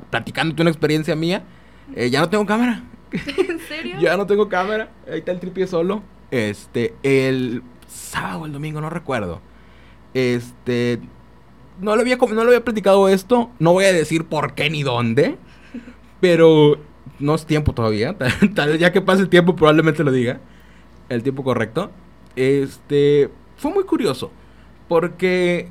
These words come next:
Speaker 1: me paran los estatales. Andaba yo,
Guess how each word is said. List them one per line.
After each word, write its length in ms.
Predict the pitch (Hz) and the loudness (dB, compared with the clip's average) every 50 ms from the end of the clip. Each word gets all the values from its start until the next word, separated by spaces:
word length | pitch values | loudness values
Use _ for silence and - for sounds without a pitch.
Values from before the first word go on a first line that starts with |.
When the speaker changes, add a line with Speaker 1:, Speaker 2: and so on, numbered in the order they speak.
| - - - - - - - - - - - - - - - - - - - - - - - - - | -16 -20 -20 -20 -20 -20 -20 -20 -20 -20 -20 -20 -20 -20 -20 -20 -20 -20 -20 -20 -20 -20 -20 -10 -6
Speaker 1:
me 140 | 185 185 185 | -6 -6 -4
paran 300 | 185 - 226 233 240 240 | 0 0 0 0 0 -2
los 120 | 233 214 | -2 -4
estatales. 720 | 214 214 - 202 196 - 214 202 185 190 220 - - - - - - - - - - - - - - - - - - - - - - - | -6 -6 -8 -6 -4 -4 -4 -2 -2 -4 -6 -8 -14 -20 -20 -20 -20 -20 -20 -20 -20 -20 -20 -20 -20 -20 -20 -20 -20 -20 -20 -20 -16 -10
Andaba 280 | 123 120 123 127 131 139 | -8 -6 -4 -4 -2 -2
yo, 180 | 143 139 123 | -2 -2 -4